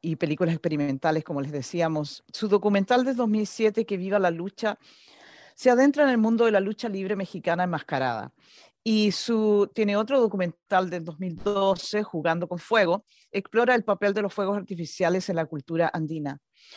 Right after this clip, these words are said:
Su más reciente documental que vamos a ver en el festival se llama Los Guardianes del Maíz y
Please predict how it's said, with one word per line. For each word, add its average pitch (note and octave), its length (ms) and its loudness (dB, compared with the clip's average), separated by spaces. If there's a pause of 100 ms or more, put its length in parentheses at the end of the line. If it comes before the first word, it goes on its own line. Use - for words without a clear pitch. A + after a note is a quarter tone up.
(300)
Su - 220 -2
más A3 160 4
reciente A3+ 400 2
documental F#3+ 640 2
que F3+ 120 -6
vamos E3+ 260 -2
a E3 60 2
ver G3+ 160 0
en F3 100 -4
el D#3 160 -4
festival E3 580 2
se E3 160 -8
llama D#3+ 280 0
Los D#3 140 -2
Guardianes D3 500 -2
del E3 140 -4
Maíz D3 680 -6
y A3+ 480 -2